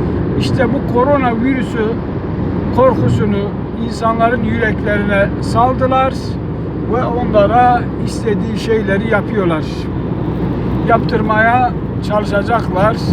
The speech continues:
Allah Celle Şanuhu bunların şerrinden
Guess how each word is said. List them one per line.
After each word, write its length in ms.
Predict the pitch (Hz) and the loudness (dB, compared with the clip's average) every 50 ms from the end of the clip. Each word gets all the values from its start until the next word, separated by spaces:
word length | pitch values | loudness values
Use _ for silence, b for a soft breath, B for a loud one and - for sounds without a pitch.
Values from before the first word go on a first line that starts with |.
| - - - - - - - - - - - - | 4 4 4 4 4 2 0 -2 -4 -4 -2 0
Allah 280 | 208 220 233 247 233 208 | 0 0 2 2 0 0
Celle 300 | - 240 233 - - 214 | 0 -2 -2 -2 -2 -2
Şanuhu 520 | - - 233 226 226 214 202 185 196 226 247 247 240 - - - - - - - - - - - | 0 0 0 0 0 0 0 0 0 0 0 -2 -2 -4 -4 -6 -6 -6 -6 -6 -4 -4 -2 -2
bunların 420 | 208 226 220 214 208 208 226 226 208 | -2 0 2 2 2 2 2 0 -2
şerrinden 760 | - - 214 226 220 220 214 202 190 185 202 220 233 233 | -2 0 0 0 0 0 0 0 0 2 2 4 4 2